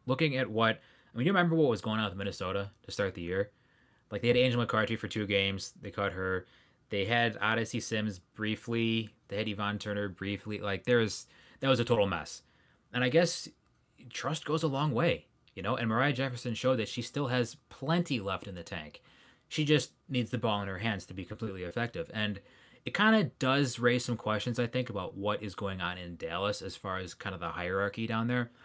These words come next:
I'm not gonna get into specifics there. You could probably guess what I'm talking about, but that clearly wasn't the system for Moriah Jefferson.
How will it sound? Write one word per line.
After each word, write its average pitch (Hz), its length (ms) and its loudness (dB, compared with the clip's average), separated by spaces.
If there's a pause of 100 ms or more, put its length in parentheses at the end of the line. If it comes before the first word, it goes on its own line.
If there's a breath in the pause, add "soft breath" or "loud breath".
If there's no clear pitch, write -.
(240 loud breath)
I'm 117 100 -2
not 113 140 4
gonna 107 140 -2
get 101 120 0
into 95 160 -2
specifics 92 500 -4
there. 98 120 0
You 87 100 -4
could - 140 -10
probably 104 260 2
guess 92 240 -4
what 92 80 -6
I'm 87 80 -6
talking 90 380 -8
about, 82 340 -6
but 90 220 -4 (180 soft breath)
that 139 240 -2 (220)
clearly 165 260 6
wasn't 120 280 4
the 104 80 -6
system 92 440 -2 (180)
for 107 200 0
Moriah 92 320 -2
Jefferson. 87 500 -8